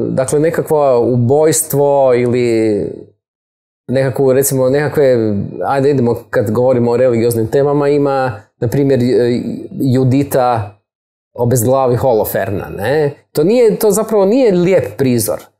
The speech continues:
To je nešto, ono, odrubljivanje glave, na primjer, nije lijep prizor sam po sebi, to je nešto užasno. Ali umjetnici su to znali, recimo, u likovnim umjetnostima prikazivati na doista izuzetno zanimljive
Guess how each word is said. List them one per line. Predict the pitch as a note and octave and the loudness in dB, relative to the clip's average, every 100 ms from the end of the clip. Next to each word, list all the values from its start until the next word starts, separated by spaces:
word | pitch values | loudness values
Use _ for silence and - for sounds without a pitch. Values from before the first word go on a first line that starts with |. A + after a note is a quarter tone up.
| _ _ _ - | _ _ _ -2
To | |
je | C#3 | 2
nešto, | E3+ C#3 D#3+ | 2 2 2
ono, | D3+ A#2 | 2 0
odrubljivanje | B2 B2 E3 E3+ D3+ | 0 2 2 2 2
glave, | C3 E3+ F3+ | 2 2 2
na | E3 | 2
primjer, | D#3+ E3+ E3+ | 2 0 2
nije | F3+ D#3 | 2 2
lijep | D#3+ - | 2 0
prizor | - D#3 C#3 | -2 0 0
sam | - D#3+ | 0 -2
po | C#3 | -2
sebi, | - E3 A2+ | 0 0 0
to | C3 | 0
je | |
nešto | C3+ - F3+ | -2 0 0
užasno. | D#3+ A2 - G2+ - - - - | 0 -2 -2 -6 -6 -10 -12 -10
Ali | A2 B2+ | -2 0
umjetnici | F#3+ F#4 F4+ D#4+ B3 | 2 2 0 -2 -2
su | A3+ | -2
to | B3 A3+ | 0 0
znali, | A3 A3+ A3 F#3 E3 | 0 0 2 4 2
recimo, | F3+ E3 | 2 0
u | D#3 | 0
likovnim | F#3+ C#3+ B2+ B2+ | 0 0 0 2
umjetnostima | D3 F3+ F3+ G3 - G3 | 0 0 -2 -2 0 0
prikazivati | F3+ D#3+ D#3 C3 F3+ F#3+ G3 | 0 -2 -2 0 0 0 0
na | F3 | 0
doista | D3+ E3+ F3 - F#3+ | 2 2 0 0 0
izuzetno | E3+ E3 F3 E3 E3+ E3+ | 2 2 0 0 0 0
zanimljive | C#3 D3 D#3+ F3+ F3+ F#3 | 2 2 0 0 2 2